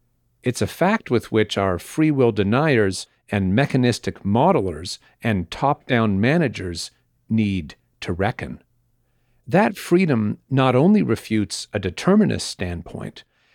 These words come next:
the idea that we are predetermined by forces beyond our control, that free will is an illusion, but refutes a reductivist materialist standpoint also,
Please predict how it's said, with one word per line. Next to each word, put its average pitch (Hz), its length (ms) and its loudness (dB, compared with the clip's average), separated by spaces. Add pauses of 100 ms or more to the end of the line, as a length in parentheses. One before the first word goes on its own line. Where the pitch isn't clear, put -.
(140)
the 123 140 4
idea 113 340 2
that 104 160 0
we 104 140 0
are 90 140 0
predetermined 110 800 -2
by 90 140 -4
forces 107 480 -4
beyond 101 400 -4
our 92 60 -10
control, 98 680 -4 (340)
that - 140 -4
free 131 280 -2
will 113 380 2
is 98 180 -4
an 90 100 -6
illusion, 120 580 0 (600)
but 160 120 2
refutes 165 440 2
a 151 40 4
reductivist 120 840 0
materialist 123 720 2
standpoint 95 720 -4
also, - 560 -2